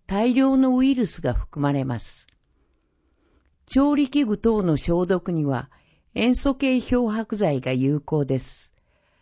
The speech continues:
アルコールや逆性石鹸では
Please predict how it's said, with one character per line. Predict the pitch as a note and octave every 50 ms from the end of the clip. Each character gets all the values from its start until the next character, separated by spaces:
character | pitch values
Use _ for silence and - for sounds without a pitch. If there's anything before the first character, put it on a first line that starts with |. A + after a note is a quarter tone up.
| _ _ _ _ _ _ _ _ _ _
ア | - G3+ G#3
ル | G#3 B3
コ | B3 - B3 B3+ B3+ B3
ー |
ル | A#3+ A#3 A3+
や | A3 G#3+ G#3 G#3+ - _ _ - - -
逆 | E3+ F3 F3 - -
性 | - - C4 B3+
石 | B3 A3+ - B3+ B3 - _ -
鹸 | F#3+ E3 D3+ D3
で | D3+ D#3
は | D#3 C#3 C3+ -